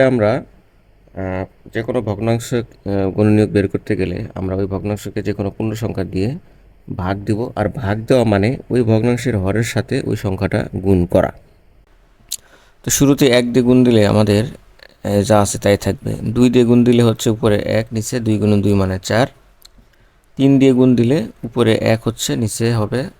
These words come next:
ছয়। চার দিয়ে গুণ দিলে উপরে এক, নিচে আট।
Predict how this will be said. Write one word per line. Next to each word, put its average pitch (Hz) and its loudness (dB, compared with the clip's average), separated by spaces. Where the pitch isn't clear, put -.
ছয়। 104 -4
চার 123 4
দিয়ে 113 0
গুণ 117 2
দিলে 117 2
উপরে 107 -2
এক, 101 0
নিচে 98 -4
আট। 117 -2